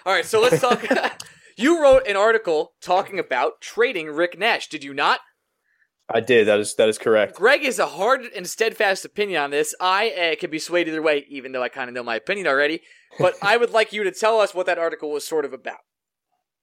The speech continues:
Speaker 2: Sure. So, quick synopsis: the spark notes of it is, um, you know, obviously Rick Nash is an unrestricted free agent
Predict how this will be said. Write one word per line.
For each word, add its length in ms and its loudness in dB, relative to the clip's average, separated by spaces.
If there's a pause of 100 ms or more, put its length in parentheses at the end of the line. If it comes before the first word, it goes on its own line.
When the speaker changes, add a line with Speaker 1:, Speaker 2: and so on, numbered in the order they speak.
(240)
Speaker 2:
Sure. 320 2
So, 520 2 (160)
quick 180 2
synopsis: 580 -2
the 120 -6
spark 340 2
notes 220 -2
of 160 0
it 120 0
is, 180 0
um, 300 2 (380)
you 60 -6
know, 220 0 (160)
obviously 360 2
Rick 240 0
Nash 320 2
is 140 -4
an 240 4
unrestricted 480 -2
free 220 2
agent 360 0